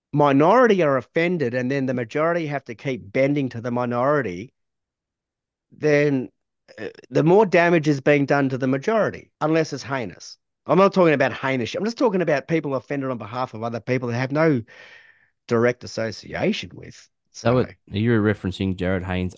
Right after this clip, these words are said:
Speaker 2: anus, heinous crime? <laughs> Sorry, that's terrible. <laughs>
Speaker 1: <laughs> Yeah, no, I wasn't referencing anything to do with Jared Hayne. He can just live, he, he did his own, you do the time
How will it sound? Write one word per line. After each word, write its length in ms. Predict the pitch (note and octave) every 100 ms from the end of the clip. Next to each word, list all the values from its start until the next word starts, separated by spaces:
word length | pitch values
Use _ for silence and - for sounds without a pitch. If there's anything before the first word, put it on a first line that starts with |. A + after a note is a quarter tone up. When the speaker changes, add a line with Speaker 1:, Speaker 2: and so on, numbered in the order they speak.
| -
Speaker 2:
anus, 460 | F#2 G2+ - - _ _ _ _ _
heinous 440 | - G2 G2 F#2
crime? 420 | - F#2+ G2+ A2+ - _ _ _ _ _ _ _ -
<laughs> 260 | - _
Sorry, 280 | - E2+ F2
that's 140 | F2+
terrible. 380 | - E2+ F2 F2+ _ _ _ - - _ _ - -
<laughs> 0 |
Speaker 1:
<laughs> 760 | A#3 A3+ - _ - - E3+ - F3 - - - _
Yeah, 360 | - C3+ B2+ A#2+
no, 140 | A#2+
I 160 | B2+ B2
wasn't 320 | B2+ C3 B2
referencing 520 | B2 A#2 A#2+ A2 A2+
anything 300 | B2 A#2+ A#2
to 60 | A2
do 160 | A2 C#3
with 140 | D3+
Jared 320 | C3 A2+ G2+
Hayne. 360 | F#2+ G#2 G2 G2
He 160 | - C3+
can 140 | C3+
just 120 | A2+ G#2
live, 220 | A2+ A2
he, 160 | G#2 -
he 280 | D2+ A2 D3
did 160 | D#3+
his 120 | D3
own, 260 | C#3+ C#3 B2 - - _ _ _ _ _ _ _ _ -
you 100 | A#2
do 180 | C3
the 120 | C#3 A2+
time 480 | - B2 C3 B2